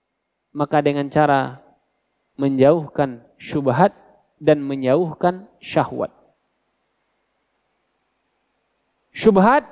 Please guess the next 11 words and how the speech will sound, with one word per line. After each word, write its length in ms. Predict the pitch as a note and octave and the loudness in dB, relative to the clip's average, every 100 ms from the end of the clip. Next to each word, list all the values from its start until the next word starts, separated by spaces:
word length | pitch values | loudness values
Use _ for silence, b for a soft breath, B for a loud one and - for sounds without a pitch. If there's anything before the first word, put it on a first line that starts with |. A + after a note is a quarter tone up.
| - - | -18 -8
itu 160 | G3+ G#3+ | -8 -6
bisa 320 | A3+ G#3+ G3+ | -6 0 2
dihilangkan 640 | F3+ F#3 G#3 G#3+ F#3 F3 | 2 2 2 0 -6 -4
dengan 240 | E3+ F3 E3+ | -6 -6 -4
ilmu. 320 | F#3 E3 B2+ G#2+ _ _ _ _ _ _ _ _ _ _ _ _ _ _ _ _ _ | -2 -2 -4 -16 _ _ _ _ _ _ _ _ _ _ _ _ _ _ _ _ _
Syahwat 560 | - G#3+ F3 F#3 A#3 C#4+ - _ | -4 -2 0 2 2 0 -6 _
itu 240 | - - F3+ | -8 -6 -4
bisa 240 | F#3 F3 | -2 0
dihilangkan 640 | E3 D#3 D#3+ F3+ D#3 D3 | 0 0 0 -2 -4 -6
dengan 240 | C#3+ D3 C3+ | -4 -6 -6
ketakwaan. 640 | C3+ C3+ C3 - B2 A2 | -8 -6 -6 -6 -8 -8